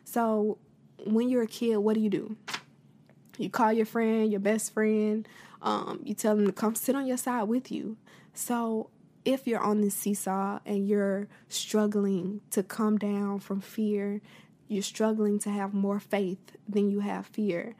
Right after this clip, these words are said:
I want you to get hope to sit there with you. Call hope over and tell hope to sit down. You need a little help.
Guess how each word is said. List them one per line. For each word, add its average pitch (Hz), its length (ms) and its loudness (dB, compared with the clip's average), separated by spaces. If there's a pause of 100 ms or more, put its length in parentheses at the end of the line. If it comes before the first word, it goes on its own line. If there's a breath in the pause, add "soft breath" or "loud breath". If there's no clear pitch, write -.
(420 loud breath)
I 214 240 2
want 233 320 -2
you 196 60 0
to 196 60 -2
get 202 300 0
hope - 520 -4 (360)
to - 180 -2
sit 208 320 0
there 196 200 2
with 185 260 0
you. 214 360 -8 (120)
Call 220 300 0
hope 214 340 -2
over 190 440 -2 (360 loud breath)
and 190 200 0
tell 214 220 2
hope 208 280 0
to 190 80 -2
sit - 300 0
down. 202 420 4
You 185 100 0
need 214 200 2
a 185 60 2
little 185 240 0
help. 208 420 0